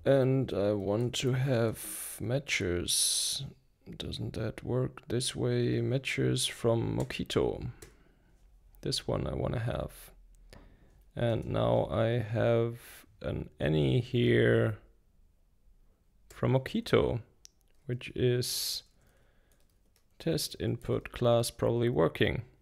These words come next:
like a charm. Okay, sorry for that one. So I got the verification that on test game, there was never a call to update with any instance of test input. That's exactly what the test down here is doing. So we can run that.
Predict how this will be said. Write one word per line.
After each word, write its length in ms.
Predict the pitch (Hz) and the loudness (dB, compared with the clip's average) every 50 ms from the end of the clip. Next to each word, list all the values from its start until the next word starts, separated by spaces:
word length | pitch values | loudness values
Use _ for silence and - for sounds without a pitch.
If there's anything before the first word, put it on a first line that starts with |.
| - - - | -20 -12 -2
like 220 | - 117 113 117 - | 0 0 0 0 0
a 40 | |
charm. 400 | 131 - - - - 123 123 - - - - - - - - - - - - - - - | -2 0 2 4 4 4 2 -2 -8 -14 -20 -20 -20 -20 -20 -20 -20 -20 -20 -10 4 6
Okay, 280 | 170 185 - - - - - - - - _ - - - | 6 6 6 4 0 0 -4 -14 -20 -20 _ -20 -16 -10
sorry 280 | - - 127 127 123 127 | 2 6 6 6 6 6
for 120 | - 131 | 6 8
that 200 | 151 190 208 214 | 10 10 10 10
one. 260 | 208 208 208 208 214 - - - - - _ _ _ - - - _ _ _ _ _ _ - - - - - - - | 8 6 6 4 2 -2 -10 -20 -20 -20 _ _ _ -20 -20 -20 _ _ _ _ _ _ -20 -20 -12 -10 -8 -6 -4
So 340 | - - - 139 135 131 - | 0 4 6 8 8 8 8
I 120 | 90 117 | 6 6
got 200 | 117 123 117 117 | 6 6 6 6
the 80 | - 123 | 6 6
verification 1000 | 113 113 113 117 120 - - - - 170 165 160 - - 151 147 147 143 - - - | 6 6 6 6 4 0 -2 0 2 4 4 4 4 4 4 4 4 2 0 2 6
that 500 | 113 113 113 113 113 107 - - - - - - - - - - - - | 10 10 12 12 10 8 4 0 -10 -10 -12 -16 -20 -20 -20 -20 -4 4
on 180 | - 165 180 175 | 6 6 8 6
test 380 | - - 160 156 151 - - | 6 6 6 6 6 4 2
game, 520 | - 117 120 120 120 120 120 117 117 117 120 - - - _ _ - - | 4 6 6 8 8 8 6 6 4 2 0 -2 -8 -20 _ _ -4 2
there 120 | - 117 | 4 4
was 140 | 113 117 - | 6 6 6
never 260 | - 139 147 139 139 | 6 8 8 10 8
a 40 | 131 | 8
call 400 | 131 - - 131 123 120 120 117 110 | 6 4 6 8 10 10 10 10 8
to 140 | - - | 6 6
update 580 | - 117 120 - - - 110 107 110 110 - - | 6 6 6 4 4 6 8 8 8 6 6 2
with 140 | 107 107 - | 0 2 2
any 260 | - - 131 127 - | 4 6 6 6 6
instance 540 | - 120 120 - - - 110 107 110 - - - - | 4 4 2 2 2 2 2 2 2 0 -2 0 4
of 300 | - 107 104 101 - - | 6 8 8 8 6 2
test 300 | - - - - - - | 2 4 4 4 2 0
input. 440 | - 64 64 - - - - - - - _ _ _ _ _ _ _ _ _ _ _ - - _ _ _ _ _ _ | -4 -4 -4 -4 -6 -8 -8 -10 -16 -16 _ _ _ _ _ _ _ _ _ _ _ -20 -20 _ _ _ _ _ _
That's 200 | - 180 180 - | 2 2 4 4
exactly 400 | - 127 - - 120 120 - 110 | 0 4 6 6 6 6 6 4
what 160 | 110 110 110 - | 4 4 4 2
the 80 | 117 | 0
test 340 | - - - 110 110 - - | 0 2 4 4 4 4 4
down 200 | - - - 107 | 2 2 4 2
here 160 | 107 - 50 50 | 0 -2 -2 -2
is 100 | - - | -4 -4
doing. 280 | - - - - - | -4 -4 -2 -4 -4
So 200 | - - - 50 | -4 -4 -2 -2
we 140 | - - - | -2 -2 -4
can 240 | - - 113 113 113 | -4 -4 -2 0 2
run 220 | 135 160 175 170 | 4 4 6 8
that. 320 | 165 156 143 143 143 - | 8 8 8 6 4 0